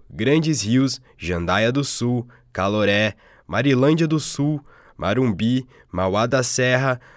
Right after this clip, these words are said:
Novo Itacolomi, Rio Bom, Sabáudia e São Pedro do Ivaí.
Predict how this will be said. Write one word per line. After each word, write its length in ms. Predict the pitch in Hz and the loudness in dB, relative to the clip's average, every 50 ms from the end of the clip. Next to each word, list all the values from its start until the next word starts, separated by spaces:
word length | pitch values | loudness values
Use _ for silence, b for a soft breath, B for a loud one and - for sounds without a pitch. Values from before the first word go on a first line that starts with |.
| B B B | B B B
Novo 260 | - 160 175 185 170 180 | 0 2 4 4 4 2
Itacolomi, 760 | 180 165 156 - 170 156 151 123 113 117 117 123 123 120 123 b b b | 2 0 0 2 2 4 4 4 4 4 2 0 0 -4 -6 b b b
Rio 260 | b - - 139 151 139 | b -4 0 2 2 2
Bom, 360 | 104 113 120 127 135 135 127 b b b b b | 4 4 4 4 2 0 -2 b b b b b
Sabáudia 760 | - - 113 107 95 92 95 98 104 107 107 101 113 110 92 69 | -4 0 0 0 2 2 2 2 2 2 0 0 0 0 0 -2
e 100 | 107 104 | -2 -2
São 260 | - - 160 160 165 | 0 2 2 2 0
Pedro 460 | - - 151 151 156 143 151 147 143 | 0 0 0 2 2 2 2 2 2
do 100 | 131 143 | 4 4
Ivaí. 460 | 147 147 143 127 101 85 73 - - | 4 4 4 4 2 2 -2 -6 -14